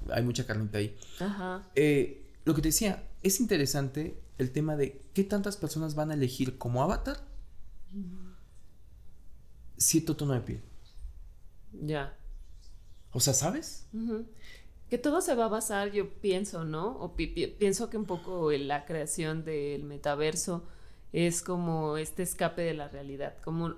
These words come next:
Speaker 2: en el fondo, pienso, no estar satisfecho con tu realidad.
Speaker 1: Exacto, sí, por ahí va.
Speaker 2: Yo pienso que es eso, o sea, es como
Speaker 1: No estar satisfecho con tu realidad y aparte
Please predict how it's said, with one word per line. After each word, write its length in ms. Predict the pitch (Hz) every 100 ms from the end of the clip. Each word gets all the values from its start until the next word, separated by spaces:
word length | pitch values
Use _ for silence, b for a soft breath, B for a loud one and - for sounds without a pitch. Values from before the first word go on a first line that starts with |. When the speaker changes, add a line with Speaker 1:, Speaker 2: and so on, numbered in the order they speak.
| -
Speaker 2:
en 160 | 170 156
el 120 | 165
fondo, 520 | - 208 220 320 -
pienso, 480 | 180 170 165 415 - b b b -
no 80 | 214
estar 240 | 214 254
satisfecho 640 | 247 226 156 - 170 202
con 160 | 196 156
tu 100 | 160
realidad. 480 | 151 147 143 147 147 - -
Speaker 1:
Exacto, 460 | 156 139 170 - 170
sí, 140 | 196 -
por 180 | 143 180
ahí 100 | 302
va. 300 | 294 - -
Speaker 2:
Yo 200 | 165 175
pienso 260 | 226 247 427
que 100 | 311
es 100 | -
eso, 200 | 262 185
o 60 |
sea, 80 | 170
es 80 | 165
como 540 | 170 185 170 160 156 156
Speaker 1:
No 80 | 226
estar 160 | 349
satisfecho 440 | 339 320 185 247 269
con 100 | 190
tu 80 |
realidad 400 | 151 131 131 277 - - -
y 100 | 147
aparte 460 | - 196 240 349